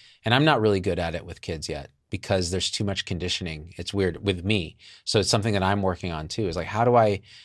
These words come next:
introduce this to my kids without them laughing at me, which they do, uh, calling me a fake guru and all this, which I probably am. And, um, so getting them to meditate, Annika Harris, Sam Harris's wife, has great,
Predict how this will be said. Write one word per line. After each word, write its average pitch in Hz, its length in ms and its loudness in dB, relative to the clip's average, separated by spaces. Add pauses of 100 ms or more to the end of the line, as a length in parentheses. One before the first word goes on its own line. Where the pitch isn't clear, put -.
(140)
introduce 113 500 2
this 117 140 0
to 110 100 -2
my 95 100 2
kids 95 260 0
without 92 260 0
them 92 140 0
laughing 90 440 0
at 85 100 -4
me, 87 100 -6
which 85 200 -4
they 87 100 -2
do, 85 300 0 (400)
uh, 87 160 -4
calling 95 260 0
me 90 120 2
a 87 180 0 (160)
fake - 320 -2
guru 98 320 2
and 82 100 -4
all 82 140 -4
this, 95 320 0 (160)
which 98 160 -2
I 92 60 4
probably 87 320 0
am. 90 260 -2 (500)
And, 107 380 4
um, 90 480 2 (520)
so 117 300 6 (160)
getting 160 200 6
them 147 100 4
to - 20 2
meditate, 139 360 4
Annika 131 340 2
Harris, 117 420 4
Sam 110 280 0
Harris's 107 360 0
wife, 101 300 2
has 90 180 -2
great, 95 440 -2